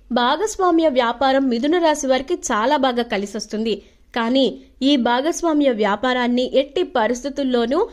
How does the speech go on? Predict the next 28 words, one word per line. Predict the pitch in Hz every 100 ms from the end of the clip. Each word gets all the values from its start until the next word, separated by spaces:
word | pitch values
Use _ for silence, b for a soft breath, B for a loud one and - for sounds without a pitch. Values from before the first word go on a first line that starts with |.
| B B 240
బయట | 247 330 415 349
వ్యక్తులతో | 285 269 269 247 247 226
మాత్రం | 208 - 269 294
పెట్టుకోవద్దు. | 208 196 190 190 190 208 B B B -
కేవలం | 247 262 262 247 247
మీ | 247 240
స్నేహితులు, | - 233 269 294 285 359 -
ఇంకా | 269 294 262
మీ | 240 214 214
బంధువులు | 233 277 349 330 262 220
ఎవరైతే | 226 269 277 285 262
ఉన్నారో, | 247 247 262 233
అంటే | 254 294 B B B _ _
చిన్నప్పటి | 330 339 392 403 359 294 311
నుంచి | 302 320 294
కూడా | 285 277 285
మీకు | 277 277 226 220
ఎవరి | 262 285
మీదైతే | 285 254 247 254 240
నమ్మకం | 220 233 240 254 214
ఎక్కువగా | 214 240 226 226 226
ఉందో, | 226 240 - B B _ 262
ఎవరి | 269 370 277
విషయంలోనైతే | 285 381 392 370 359 320 302 302 302
మీరు | 277 269 247
ఎక్కువగా | 240 285 254 269 - B B -
మీ | 269 262
ప్రాణం | 226 247 285